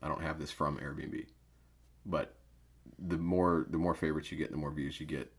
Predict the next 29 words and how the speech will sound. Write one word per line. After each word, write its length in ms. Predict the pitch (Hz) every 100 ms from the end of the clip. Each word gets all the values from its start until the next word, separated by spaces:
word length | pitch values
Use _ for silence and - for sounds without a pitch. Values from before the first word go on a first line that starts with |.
| -
the 80 | 78
higher 280 | - 76 76
you 140 | 69
do 140 | 67
show 320 | 62 67 64 64
in 100 | 57
the, 240 | 53 58 -
in 140 | -
the 240 | 52 50 - - - - -
search 260 | - 95
results. 360 | 76 60 50 -
We 60 | 87
don't 160 | -
have 340 | - 78 76 76
the 100 | 62
algorithm. 400 | 69 71 69 78
We 80 |
don't 140 | 80 -
have 220 | 76 69
the 60 | -
secret. 360 | - - -
Obviously, 340 | 73 76 - 67
that's 100 | -
proprietary 500 | - 67 57 60 53
information 420 | 60 50 - 58
inside 240 | - 50
of 60 | 55
the 60 |
organization, 540 | 52 53 65 - 52